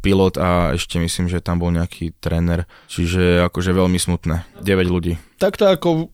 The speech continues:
Speaker 2: ide čas a my tento podcast nahrávame teda o niekoľko dní neskôr, tak už vlastne vieme, že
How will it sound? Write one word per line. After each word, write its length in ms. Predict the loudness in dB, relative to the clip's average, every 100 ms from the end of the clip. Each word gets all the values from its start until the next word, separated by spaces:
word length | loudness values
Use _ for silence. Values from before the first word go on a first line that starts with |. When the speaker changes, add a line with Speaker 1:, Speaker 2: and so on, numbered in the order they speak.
| -18 _ -6
Speaker 2:
ide 240 | 0 2
čas 320 | 2 2 2 4
a 80 |
my 80 | 2
tento 320 | 0 0 -2
podcast 400 | -2 -4 0 -2
nahrávame 640 | 0 0 4 4 4 0 -2
teda 400 | 0 2 2 0 -4 -14 -8 -2
o 40 | 0
niekoľko 480 | 0 0 -2 -2
dní 160 | -2 -2
neskôr, 320 | -2 -2 -4
tak 160 | -2 -4
už 240 | -4 -8 -14 -20 -20 -18 -10
vlastne 240 | -6 -2
vieme, 480 | 0 2 2 4 2
že 320 | 2 2 0